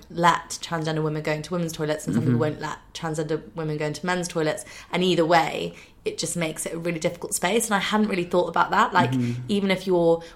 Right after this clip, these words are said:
Speaker 1: already transitioned and you go into the bathroom, you still might feel like some
Speaker 2: Mm.
Speaker 1: people are too ignorant to understand that you're allowed to be there.
Speaker 2: Yeah, I have never had that,
Speaker 1: But I, I think
Speaker 2: luckily.
Speaker 1: you're very,
Speaker 2: Yeah.
Speaker 1: like, you just look like a woman.
Speaker 2: Yeah, I, I have been quite lucky. Like, I've never had an experience like that.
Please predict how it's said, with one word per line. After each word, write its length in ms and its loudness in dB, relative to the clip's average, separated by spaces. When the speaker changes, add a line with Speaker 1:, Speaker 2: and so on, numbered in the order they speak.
Speaker 1:
already 280 4
transitioned 560 -2
and 100 -2
you 60 0
go 120 0
into 140 -2
the 80 -14
bathroom, 320 2
you 60 -4
still 260 2
might 220 -2
feel 200 2
like 340 -4
some 280 4
Speaker 2:
Mm. 40 -4
Speaker 1:
people 380 -2
are 100 -4
too 160 0
ignorant 360 -2
to 60 -8
understand 320 -6
that 80 -8
you're 100 -2
allowed 160 -2
to 80 -18
be 120 -6
there. 360 -4
Speaker 2:
Yeah, 380 2
I 480 8
have 220 0
never 180 4
had 180 -4
that, 320 2
Speaker 1:
But 120 4
I, 20 6
I 40 8
think 140 8
Speaker 2:
luckily. 300 6
Speaker 1:
you're 100 8
very, 640 4
Speaker 2:
Yeah. 320 2
Speaker 1:
like, 160 6
you 100 -2
just 280 -2
look 180 0
like 180 -4
a 40 -8
woman. 440 -2
Speaker 2:
Yeah, 300 8
I, 320 10
I 140 12
have 260 4
been 220 6
quite 200 0
lucky. 280 0
Like, 260 0
I've 160 2
never 180 2
had 140 0
an 80 0
experience 460 -2
like 160 -2
that. 340 4